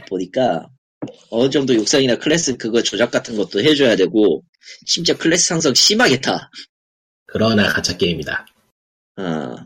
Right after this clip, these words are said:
Speaker 1: 그러나 가짜 게임이죠. 그러니까
Speaker 2: 가짜 게임이면은 가짜 없어요. 결국에는 가짜야. 가짜, 가짜, 가짜. 가짜, 가짜, 가짜.
Speaker 1: 가짜! <laughs>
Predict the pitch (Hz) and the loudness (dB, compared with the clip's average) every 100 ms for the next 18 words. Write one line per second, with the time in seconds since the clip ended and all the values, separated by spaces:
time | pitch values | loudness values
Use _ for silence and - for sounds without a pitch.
0 | - _ _ - 156 208 214 151 127 135 | -20 _ _ -4 2 4 4 4 2 0
1 | 127 85 82 71 - _ _ _ _ _ | 0 0 -2 -12 -14 _ _ _ _ _
2 | - 113 98 - 131 131 104 90 87 120 | 0 2 2 4 4 4 2 0 0 2
3 | 131 98 - 113 - - 110 87 90 87 | 2 0 -2 -2 -2 0 0 2 0 -2
4 | 92 131 131 101 90 - 107 82 87 - | 2 4 4 2 -2 0 0 0 -2 -10
5 | _ _ _ - - - 92 87 - 82 | _ _ _ -12 -6 -4 -4 -6 -8 -8
6 | - - _ - _ _ _ _ _ - | -10 -12 _ -20 _ _ _ _ _ -12
7 | 104 139 135 131 143 135 - - - _ | -4 -2 -2 -4 -6 -6 -10 -12 -12 _
8 | _ _ _ _ _ 302 277 - 539 494 | _ _ _ _ _ 0 2 2 2 2
9 | 453 - - - 170 - - - | 0 -4 -6 -2 -2 -2 -12 -18